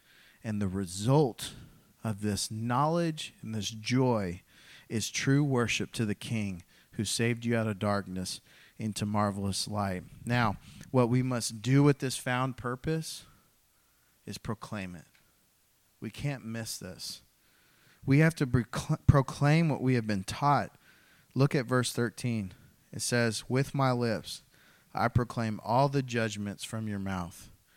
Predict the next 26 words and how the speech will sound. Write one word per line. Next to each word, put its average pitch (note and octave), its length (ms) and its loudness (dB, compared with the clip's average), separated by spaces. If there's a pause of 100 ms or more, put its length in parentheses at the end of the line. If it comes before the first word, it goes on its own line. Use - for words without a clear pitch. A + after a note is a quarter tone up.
(400)
What A2 160 -2
we C3+ 180 4
have D#3+ 240 4
to C3 100 -4
do B2+ 220 2
is G#2+ 120 -2
recount C3 540 0
what A#2+ 140 -8
God A#2 240 4
has - 140 -4
taught C3+ 340 2
us, C#3+ 400 -4 (180)
how C#3+ 240 4
he C#3 160 -4
has B2 180 -2
counseled C#3+ 640 -4
us, C#3+ 460 0 (480)
the B2 140 -2
truths D#3 460 6
of C#3+ 100 4
the B2+ 80 2
gospel C3 500 6
of A#2 140 0
Jesus, C3+ 460 0
that B2 180 0
for D3 340 4